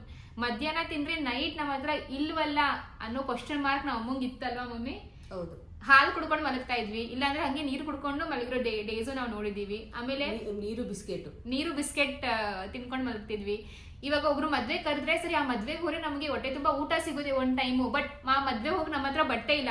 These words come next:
Speaker 1: ನನ್ನ ಹತ್ರ ಇನ್ನೂ ನೆನಪೈತೆ, ನಮ್ಮ ಅಮ್ಮ, "ಬಾ ಮದ್ವೆಗೆ ಹೋಗೋಣ" ಅಂತ. ನಾನ್ ಅವತ್ತು ಅಷ್ಟು ಅತ್ತೆ, ನಾನು ನಾಲ್ಕನೇ ಕ್ಲಾಸ್ ಇರ್ಬೋದೇನಪ್ಪ, "ನನ್ನ ಹತ್ರ ಬಟ್ಟೆ ಇಲ್ಲ, ಎರಡೇ ಬಟ್ಟೆ ಇರೋದು, ನಾನು ಯಾವ ಬಟ್ಟೆ ಹಾಕೊಂಡ್ ಬರ್ಲಿ, ನಾನು ಬರಲ್ಲ ಹೋಗು," ಹಂಗೆ ಹಿಂಗೆ ಅಂತ.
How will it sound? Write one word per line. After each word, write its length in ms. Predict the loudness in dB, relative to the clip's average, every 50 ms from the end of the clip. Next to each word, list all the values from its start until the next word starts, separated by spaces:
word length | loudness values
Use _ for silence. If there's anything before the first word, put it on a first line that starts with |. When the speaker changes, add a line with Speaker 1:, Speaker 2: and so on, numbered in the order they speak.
| 0
Speaker 1:
ನನ್ನ 160 | -2 -2 -4
ಹತ್ರ 120 | -4 -2 -2
ಇನ್ನೂ 200 | -2 0 -2 -2
ನೆನಪೈತೆ, 460 | -2 -4 -4 -2 -2 -2 0 0 0
ನಮ್ಮ 240 | -2 -2 0 0 0
ಅಮ್ಮ, 100 | 2 2
"ಬಾ 160 | 2 2 4
ಮದ್ವೆಗೆ 280 | 2 0 -2 0 0 2
ಹೋಗೋಣ" 180 | 2 2 2 0
ಅಂತ. 180 | -2 -2 -2 -2 -2 0
ನಾನ್ 320 | 2 0 0 0 -2 -2
ಅವತ್ತು 180 | -4 -2 -2 -4
ಅಷ್ಟು 280 | -4 -6 -8 -4 0
ಅತ್ತೆ, 320 | 0 0 0 0 -4 -4 -2
ನಾನು 340 | -2 -2 0 0 0 0
ನಾಲ್ಕನೇ 400 | 2 0 2 2 0 0 0 -4
ಕ್ಲಾಸ್ 260 | 0 0 0 0 0 -4
ಇರ್ಬೋದೇನಪ್ಪ, 540 | -4 -2 -2 -2 -2 -4 -4 -4 -4 -4 -4 -6 -6 -10 -14 -16 -16 -16 -16 -16 -16 -12 -8
"ನನ್ನ 120 | -6 -4 0
ಹತ್ರ 120 | 2 2
ಬಟ್ಟೆ 340 | 2 2 0 0 2 2 2
ಇಲ್ಲ, 180 | 2 4 2 4 4
ಎರಡೇ 300 | 4 2 2 2 2 2
ಬಟ್ಟೆ 260 | 0 -2 0 0 0
ಇರೋದು, 340 | 0 0 -2 -2 -2 0 0
ನಾನು 180 | 0 0 0
ಯಾವ 220 | 2 0 2 2 2
ಬಟ್ಟೆ 200 | 0 0 0 0
ಹಾಕೊಂಡ್ 300 | 0 0 0 -2 -2 -2
ಬರ್ಲಿ, 240 | -4 -2 -2 -2
ನಾನು 160 | -2 -2 -2 -2
ಬರಲ್ಲ 260 | -2 -2 0 2 2 2
ಹೋಗು," 300 | 2 0 -2 0 -2 -2
ಹಂಗೆ 260 | -2 -2 -4 -4 -2
ಹಿಂಗೆ 300 | -2 -2 -2 -2 -6 -6
ಅಂತ. 200 | -6 -6 -6 -6